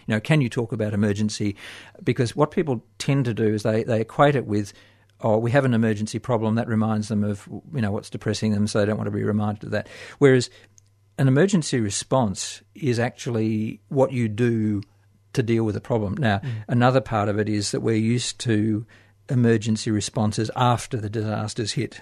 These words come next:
Speaker 1: So,
Speaker 2: Yeah.
Speaker 1: you know, the cyclone.
Speaker 2: Yeah, this recent cyclone that's just happened in Queensland and northern New South Wales.
Speaker 1: Yeah, so
Speaker 2: Yeah.
Speaker 1: you pick up the pieces. But there are emergencies,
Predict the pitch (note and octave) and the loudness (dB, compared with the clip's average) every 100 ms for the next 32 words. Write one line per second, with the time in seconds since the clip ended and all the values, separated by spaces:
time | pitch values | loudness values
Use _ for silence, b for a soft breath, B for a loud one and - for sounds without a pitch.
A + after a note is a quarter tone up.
0 | - - - - - A2+ A2 G#2+ A2+ G#2 | -16 -8 -6 -4 -2 -2 -2 -2 0 0
1 | - G#2+ G#2+ G#2 - C#3 A#2 A#2 - D3+ | 2 2 2 -2 2 2 2 -2 -2 0
2 | B2 C3 A2+ A#2+ A2+ A2+ G#2+ A2+ A#2 - | 0 -2 -2 -2 -2 -2 -4 -4 -8 -6
3 | A2+ A2+ A2 A2 G#2+ G#2+ A#2 - - A#2 | -6 -4 -4 -4 -2 -4 -8 -8 -2 -2
4 | A2 A2+ G#2+ G#2+ A2+ A2 G#2+ A2+ A2 - | 0 -2 -4 -4 -2 -4 -4 -4 -4 -6
5 | A#2 B2 G#2+ B2 - - - C#3 A#2+ B2 | -2 0 -2 -4 -6 0 0 4 4 4
6 | D#3 A#2 - G#2+ C3 A#2+ A2 - B B | 4 2 -2 2 2 2 -4 -8 B B
7 | B D3 D3+ C#3+ D3+ F3 G3+ F#3 D3+ C#3 | B 4 6 6 6 4 4 4 4 4
8 | C3+ C3+ C3+ B2+ A#2 A2+ A2 - | 2 0 -2 -2 0 0 -4 -8